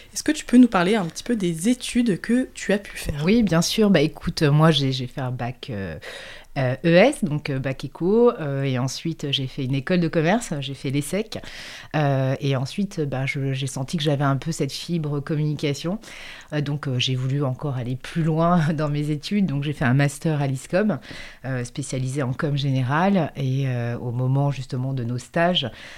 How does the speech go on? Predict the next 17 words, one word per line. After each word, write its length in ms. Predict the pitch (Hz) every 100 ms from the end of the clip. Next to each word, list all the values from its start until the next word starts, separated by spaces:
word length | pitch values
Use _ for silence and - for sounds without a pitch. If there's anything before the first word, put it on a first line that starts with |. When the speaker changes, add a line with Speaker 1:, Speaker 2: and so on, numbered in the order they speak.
| - -
Speaker 2:
euh, 220 | 131 127
j'ai 140 | -
eu 40 | 131
la 140 | 123
chance 400 | 135 160 151 -
d'intégrer 640 | 131 127 123 127 123 156 143
une 100 | 127
belle 160 | 143
maison 240 | 143 135 160
qui 100 | 156
était 140 | -
Sony 300 | - 147 156
Music, 480 | 147 143 220 - -
donc 320 | 139 123 117
où 60 | 135
j'étais, 460 | 123 123 - 151 147
euh, 240 | 123 117